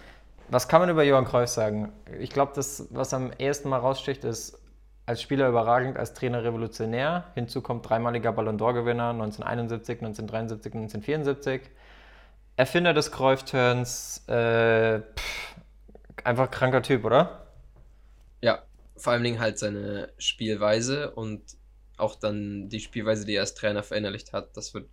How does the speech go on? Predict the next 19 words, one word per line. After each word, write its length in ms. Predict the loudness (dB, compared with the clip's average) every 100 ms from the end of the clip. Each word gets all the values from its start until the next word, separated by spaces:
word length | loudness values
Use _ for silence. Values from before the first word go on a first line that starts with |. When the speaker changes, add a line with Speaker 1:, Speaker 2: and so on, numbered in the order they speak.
| -20 -20
Speaker 2:
für 180 | -12
immer 200 | -6 -6
bleiben. 380 | -2 -2 -2 -8 -20 -20 -20 -20 -20 -6
Speaker 1:
Hast 180 | -4 4
du 40 |
dir 160 | 8 8
auch 100 | 8
auf 120 | 6
Vorbereitung 480 | 6 8 6 6 2
auf 80 | -2
diese 220 | -4 2
Folge 280 | 4 4 2
mal 120 | -2
ein 80 | -2
paar 600 | 2 4 4 0 -8 -20 -20 -16
Videos 340 | -8 -4 -2 -2
von 80 | -4
ihm 120 | -4
angeguckt? 480 | -4 -4 -4 -6